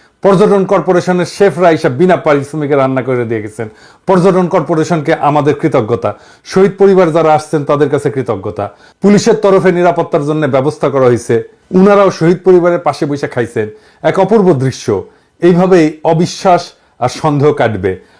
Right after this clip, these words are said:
আইজিপি সাহেব নিজে ফোন কইরা খবর নিছেন, উনারাও আমাদের কৃতজ্ঞতা।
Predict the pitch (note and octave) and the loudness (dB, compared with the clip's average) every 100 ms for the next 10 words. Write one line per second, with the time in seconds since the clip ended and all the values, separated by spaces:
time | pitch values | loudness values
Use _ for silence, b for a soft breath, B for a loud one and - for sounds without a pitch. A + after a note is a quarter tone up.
0 | b D#3 F3 F3 F3+ E3 F3 D#3+ D#3+ D#3 | b 2 2 2 -2 -2 0 0 2 0
1 | E3+ E3+ - D#3+ D3+ D#3 - D3+ D3 B2 | 2 0 -2 -4 0 0 2 -2 0 -2
2 | A2 A#2+ G#2+ b b b b - D#3+ E3 | -4 -6 -8 b b b b -2 2 4
3 | D#3+ C#3+ C3+ C#3+ D3 A#2+ F#2 F#2+ F#2 | 4 2 0 -2 -2 -2 -4 -8 -8